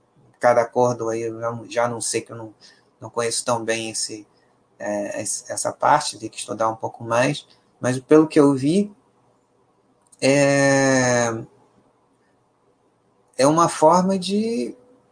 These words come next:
é, fazer com que o custo de aquisição do cliente seja cada vez menor. É muito, muito melhor você pegar um cliente que você já tem ali e fazer ele consumir mais dentro do, do,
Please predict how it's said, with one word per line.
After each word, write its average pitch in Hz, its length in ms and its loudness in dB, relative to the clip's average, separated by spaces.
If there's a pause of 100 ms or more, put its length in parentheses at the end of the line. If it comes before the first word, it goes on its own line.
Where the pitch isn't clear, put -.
(1500)
é, 160 800 4 (840)
fazer 208 640 4
com 220 180 -6
que 226 360 -2 (480)
o 190 100 0
custo 220 460 4
de 202 80 4
aquisição 196 420 2
do 175 120 -6
cliente 165 360 0
seja 190 460 2 (640)
cada 185 240 4
vez 185 180 2
menor. 175 540 6
É 143 40 6
muito, 180 600 0
muito 196 320 0
melhor 156 360 6
você 151 240 0
pegar 147 380 4
um 156 100 4
cliente 147 460 -2
que - 100 -10
você 139 280 -2
já 147 180 4
tem 139 380 0
ali 120 360 -6 (480)
e 120 80 -12
fazer 151 440 4
ele 196 100 4
consumir 165 480 0
mais 131 400 2
dentro 156 400 2
do, 135 280 0
do, 127 220 -10